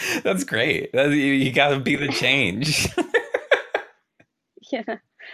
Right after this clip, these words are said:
Speaker 2: I always knew that I would be into landscaping, gardening kind of stuff,
Speaker 1: Oh,
Speaker 2: I guess.
Speaker 1: yeah, yeah. You got the plant Instagram. Uh, all right, so we're in the
Speaker 2: <laughs>
Speaker 1: memory. <laughs> Uh, you're,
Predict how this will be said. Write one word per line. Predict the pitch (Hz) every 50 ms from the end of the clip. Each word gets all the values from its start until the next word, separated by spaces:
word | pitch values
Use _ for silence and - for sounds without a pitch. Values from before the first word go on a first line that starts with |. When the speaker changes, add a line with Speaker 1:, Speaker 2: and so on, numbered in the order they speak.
| - - 320 -
Speaker 2:
I | - 240 254
always | 269 285 294 294 294 269 -
knew | 269 262 262
that | 220 202
I | 196 190 196
would | 196 185 190
be | - 190 190
into | 190 190 190 185 - 185 175
landscaping, | 165 180 180 180 180 185 - _ - _ - 175 175 165 - - 170 170 160
gardening | 156 170 170 170 175 175 170 165 160 156
kind | - 180 165 160 165
of | -
stuff, | - - - - 160
Speaker 1:
Oh, | 165 175 175
Speaker 2:
I | 180
guess. | - 139
Speaker 1:
yeah, | 151 170 160 110 82 - -
yeah. | - 127 110 - - 165 - -
You | - 117 110
got | 120 107 107 -
the | 110
plant | - - - 101 101 107 104 - -
Instagram. | 90 101 - - - 104 - - - 87 - 120 - _ - - - -
Uh, | - 127 131 123 -
all | 143 165 175
right, | 151 107 98 120
so | - 165
we're | 151 170 185
in | 196 214
the | 208 208
Speaker 2:
<laughs> |
Speaker 1:
memory. | 180 170 160 135 - - - - - - 208 - - 392 - - - - _ _
<laughs> | _ _ _ _ _ _ _ _ _ _ _ _ _ _ _ _ _ _ _ _ _ _ - - - - - 277 - -
Uh, | 156 147 135 127 123 120 117 110 104 90 71 -
you're, | - 120 127 123 135 131 131 127